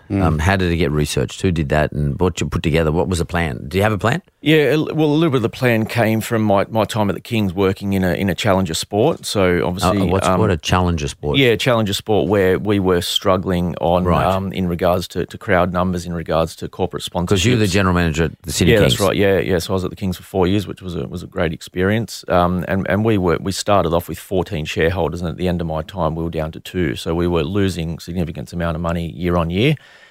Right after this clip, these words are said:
Speaker 3: um, at the Kings. So, so being exposed to such a, um, I guess, a, a sport that you were losing money, you're trying to find new ways to create revenue.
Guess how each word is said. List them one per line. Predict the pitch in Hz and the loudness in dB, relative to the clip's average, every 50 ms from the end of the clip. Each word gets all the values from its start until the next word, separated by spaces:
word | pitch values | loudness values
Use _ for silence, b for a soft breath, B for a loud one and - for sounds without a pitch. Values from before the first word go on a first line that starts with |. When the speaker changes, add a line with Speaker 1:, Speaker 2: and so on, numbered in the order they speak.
| B B B | B B B
Speaker 3:
um, | - 92 92 90 85 | 0 0 2 2 2
at | - | -2
the | - - | -4 -6
Kings. | - - 107 113 120 - | -4 -2 -2 -2 0 0
So, | - 107 101 95 82 - | 0 2 2 2 0 -4
so | - - 107 | -6 -8 -4
being | 98 127 131 113 95 | -2 0 2 2 2
exposed | 87 - - - - 90 90 90 90 90 85 - | 0 -2 -6 -4 0 2 4 4 4 2 -2 -4
to | - 90 | -8 -8
such | - - 98 87 - - - | -2 0 0 0 -2 -2 -2
a, | 98 87 82 78 - - - | 0 2 2 2 0 0 0
um, | 82 82 85 87 87 82 b b b b b b b b | 0 2 2 0 -2 -4 b b b b b b b b
I | - 92 | -6 -2
guess, | 87 95 90 - - | 0 0 0 2 2
a, | 95 90 | 0 0
a | - - | 0 0
sport | - - - - - 92 90 82 80 - - | -2 -4 -4 -2 0 2 4 4 2 0 0
that | 90 85 | -4 -4
you | - 87 87 | -2 -2 -2
were | 82 87 90 92 90 92 - | 0 2 2 4 4 2 0
losing | - 85 92 90 85 85 85 87 | -2 -2 -2 -2 -2 -2 -2 0
money, | 90 87 90 90 | 0 0 0 0
you're | 87 85 | -2 -4
trying | - - 95 87 85 | -4 -4 -2 -2 -2
to | 82 | -4
find | - - 85 85 85 87 | -4 -4 -2 -2 0 0
new | 85 85 85 | 0 -2 -2
ways | 82 85 82 82 - | 0 0 0 -2 -2
to | - - | -6 -12
create | - - 95 85 78 - | -12 -6 -4 -4 -4 -2
revenue. | 90 104 117 117 120 98 85 71 78 98 | 0 0 0 0 0 -2 -2 0 -2 -2